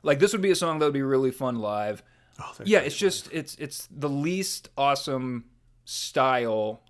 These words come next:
Speaker 1: in these
Speaker 2: Mm-hmm.
Speaker 1: five songs that Boris does. And,
Speaker 2: Yeah.
Speaker 1: but that's one hundred percent my opinion,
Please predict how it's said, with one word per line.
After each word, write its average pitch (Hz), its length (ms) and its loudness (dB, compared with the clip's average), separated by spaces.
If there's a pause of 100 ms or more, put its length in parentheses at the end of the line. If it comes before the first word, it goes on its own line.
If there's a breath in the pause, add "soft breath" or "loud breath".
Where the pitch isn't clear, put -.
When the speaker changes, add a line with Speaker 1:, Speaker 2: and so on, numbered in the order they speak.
(140)
Speaker 1:
in 120 180 -4
these 127 180 0
Speaker 2:
Mm-hmm. 120 80 -6
Speaker 1:
five 120 200 0
songs 110 400 -6
that 117 200 -4
Boris 101 320 -8
does. - 320 -18 (320)
And, 117 160 -6
Speaker 2:
Yeah. 110 100 -6
Speaker 1:
but 117 160 -6
that's 135 240 0 (240)
one 127 200 -4
hundred 139 180 -4
percent 131 340 -6
my 113 420 -6 (1000)
opinion, 160 580 -8